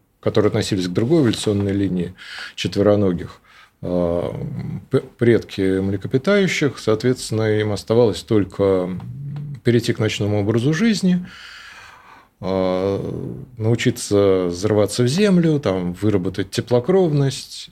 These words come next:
И, в общем, все у них пошло совершенно по-другому.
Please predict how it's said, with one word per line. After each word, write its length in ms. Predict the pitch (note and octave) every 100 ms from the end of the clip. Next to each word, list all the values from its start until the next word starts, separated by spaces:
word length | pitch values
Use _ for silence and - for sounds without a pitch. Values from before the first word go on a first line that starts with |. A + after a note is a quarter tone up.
| -
И, 720 | B2 A2+ A2 G#2+ G#2+ G#2 G#2+
в 160 | - A#2
общем, 460 | C3+ B2+ A#2 G#2 - _ _ _ _
все 240 | - - C3+
у 60 |
них 180 | A#2+ A2+
пошло 480 | - G#2 - G#2+ G#2+ - _ _ _ _ _ _ _ - - -
совершенно 540 | G2+ - A2 - A2 G2+
по-другому. 640 | G#2+ C#3 D#3+ A#3 F3 G#2+